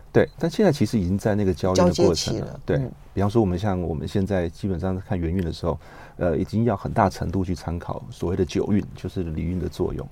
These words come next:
Speaker 2: 哦，
Speaker 1: 嗯。
Speaker 2: 那这样子说起来，元宇宙还是很值得期待的呢。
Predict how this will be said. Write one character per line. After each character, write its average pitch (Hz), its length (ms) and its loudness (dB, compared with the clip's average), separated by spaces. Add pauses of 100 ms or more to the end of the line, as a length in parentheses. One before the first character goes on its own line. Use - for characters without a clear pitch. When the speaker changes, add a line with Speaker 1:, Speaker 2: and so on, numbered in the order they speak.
(320)
Speaker 2:
哦， 143 260 -6
Speaker 1:
嗯。 85 180 -4
Speaker 2:
那 226 80 -6
这 285 120 -6
样 247 80 -4
子 190 100 -8
说 196 140 -4
起 175 160 -4
来， 151 80 0
元 151 200 -4
宇 147 120 -6
宙 156 180 -6
还 143 160 -6
是 151 120 -6
很 123 120 -2
值 - 160 -10
得 123 100 -6
期 - 220 -6
待 127 200 -6
的 - 120 -14
呢。 - 140 -14